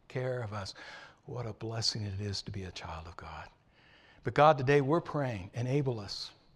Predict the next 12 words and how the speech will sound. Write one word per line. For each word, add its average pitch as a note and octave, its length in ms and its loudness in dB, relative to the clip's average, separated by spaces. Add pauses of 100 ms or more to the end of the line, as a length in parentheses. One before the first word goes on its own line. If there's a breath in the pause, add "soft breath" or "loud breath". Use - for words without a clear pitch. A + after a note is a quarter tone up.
Enable E3+ 440 4
us D#3+ 200 2
to C#3+ 100 -4
use C#3 460 0
this D#3+ 180 -4
freedom A2+ 480 -4 (1120 loud breath)
in B2+ 100 0
a B2 60 2
way C#3 180 4
that C#3 120 2
helps D3 300 -2
others. C#3+ 440 -8